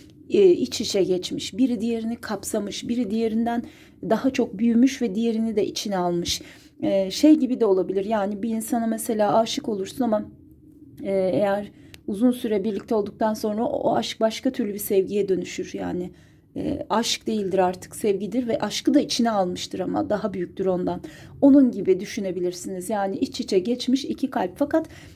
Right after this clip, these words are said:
e, bu sıkıntı veren bir durum haline gelmiş. Yani, e, bu size fazla geliyor. Anlatabiliyor muyum? Hani bir tanesi,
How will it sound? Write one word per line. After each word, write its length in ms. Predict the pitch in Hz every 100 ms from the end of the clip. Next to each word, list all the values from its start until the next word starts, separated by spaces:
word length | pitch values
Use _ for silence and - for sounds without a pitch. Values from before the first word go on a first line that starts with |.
| -
e, 340 | 208 214 214 208
bu 160 | 349
sıkıntı 580 | 339 - 294 262 262 330
veren 340 | 277 262 277 247
bir 180 | 220
durum 200 | 240 240
haline 360 | 202 196 180 175
gelmiş. 480 | 170 165 170 - 262
Yani, 280 | 220 208 214 - - - - 190
e, 420 | 202 190 196 175 196
bu 240 | 277 311
size 360 | 302 240 269 311
fazla 420 | 226 220 208 262
geliyor. 400 | 233 175 170 -
Anlatabiliyor 540 | 202 208 - 220 349
muyum? 200 | 285 202
Hani 280 | 202 208 190
bir 120 | 277
tanesi, 680 | 277 262 233 247 - 254 247